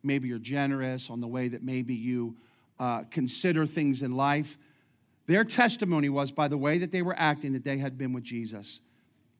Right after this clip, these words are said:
Four, verse fourteen. "But since they could see the man who had been healed standing there," Peter and John healed this guy. This is why Peter and John were in trouble. They saw the guy that was healed. The Bible says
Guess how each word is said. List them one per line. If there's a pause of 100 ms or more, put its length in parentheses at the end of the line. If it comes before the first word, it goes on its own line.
Four,
verse
fourteen. (1300)
"But
since
they
could
see
the
man
who
had
been
healed
standing
there,"
Peter
and
John
healed
this
guy.
This
is
why
Peter
and
John
were
in
trouble. (640)
They
saw
the
guy
that
was
healed.
The
Bible
says